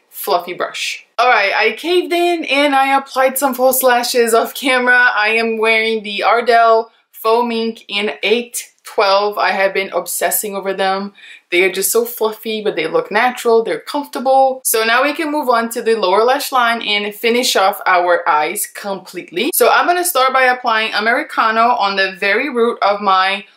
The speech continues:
lower lash line and just kind of placing this, uh, all along, um, from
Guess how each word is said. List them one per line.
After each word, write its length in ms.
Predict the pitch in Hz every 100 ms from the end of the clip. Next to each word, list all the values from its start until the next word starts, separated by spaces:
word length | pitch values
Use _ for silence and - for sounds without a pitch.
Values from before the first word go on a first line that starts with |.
| _
lower 300 | 196 190 185
lash 320 | 180 175 -
line 440 | 165 160 180 302 - _
and 140 | 214 214
just 200 | 226 226
kind 200 | 262 277
of 200 | 294 294 _ _ - _ _
placing 540 | 262 254 254 285 233
this, 480 | 202 190 190 202 - -
uh, 320 | 190 190 202
all 460 | 247 349 339 330 -
along, 640 | 214 220 190 185 180 190 -
um, 280 | 170 170 170
from 420 | - 185 175 175